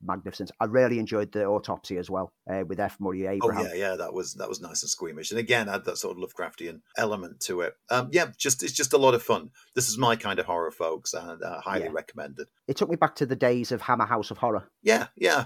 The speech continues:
Speaker 2: I, I, uh, you know, I think horror works in, uh, like Masters of Horror a few, a few years ago, but it's,
Speaker 1: Mm.
Speaker 2: this has got the, the budget and the effects work to, to really pay off in a way that we've, we've not seen before.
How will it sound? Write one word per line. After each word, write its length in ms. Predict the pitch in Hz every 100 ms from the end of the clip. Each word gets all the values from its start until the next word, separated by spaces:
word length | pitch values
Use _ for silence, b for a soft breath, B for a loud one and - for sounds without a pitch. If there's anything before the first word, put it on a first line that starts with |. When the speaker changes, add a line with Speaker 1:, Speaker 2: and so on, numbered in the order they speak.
| - -
Speaker 2:
I, 100 | 143
I, 140 | 143 160 143
uh, 60 | 151 - 127
you 140 | 156
know, 200 | 131 117
I 60 | 113
think 240 | 123 127
horror 300 | 113 107 120
works 500 | 131 95 90 110 - -
in, 220 | 95 95 B B B B B
uh, 300 | 98 92 92
like 180 | - 117
Masters 340 | 120 113 135 110
of 80 | -
Horror 240 | 87 85
a 60 | 82
few, 420 | - 87 87 -
a 40 | -
few 120 | 92
years 260 | 90 98 92
ago, 180 | 87 -
but 140 | 95
it's, 220 | 107 123 143
Speaker 1:
Mm. 200 | 147 - _
Speaker 2:
this 220 | 123 127 113
has 120 | 107
got 280 | 117 101 -
the, 200 | 95 - _ -
the 80 |
budget 500 | 98 - 101 - 90 -
and 240 | 101 90 87
the 100 | 87
effects 440 | - 95 - -
work 260 | 85 78 -
to, 280 | 82 80 78 -
to 120 | 92
really 320 | 87 92 82
pay 260 | 76 87 82
off 340 | 76 69 - - _ _ -
in 60 | -
a 80 | 82
way 220 | 82 85
that 120 | -
we've, 260 | 90 85 -
we've 180 | 113 -
not 200 | 98 -
seen 240 | - -
before. 320 | 76 - -